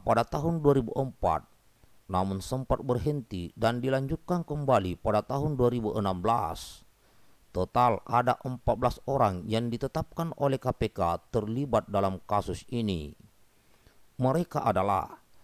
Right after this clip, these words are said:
Setia Novanto, mantan Ketua D P R dua ribu empat belas dua ribu sembilan belas, Markus Nari, mantan anggota D P R, Irman, P L T Direktur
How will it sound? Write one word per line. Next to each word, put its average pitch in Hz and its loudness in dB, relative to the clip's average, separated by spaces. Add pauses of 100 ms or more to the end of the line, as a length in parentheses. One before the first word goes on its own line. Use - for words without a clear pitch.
(140)
Setia - -2
Novanto, 110 0
mantan 131 -2
Ketua 151 -2
D 147 8
P 117 -2
R 95 0
dua 98 0
ribu 135 -2
empat 120 0
belas 101 0
dua 98 -2
ribu 117 -2
sembilan 92 -4
belas, 101 -4 (720)
Markus 135 2
Nari, 107 0 (320)
mantan 113 -2
anggota 147 0
D 156 0
P 151 -2
R, 131 4 (1120)
Irman, 147 4
P 110 0
L 110 0
T 151 0
Direktur 147 0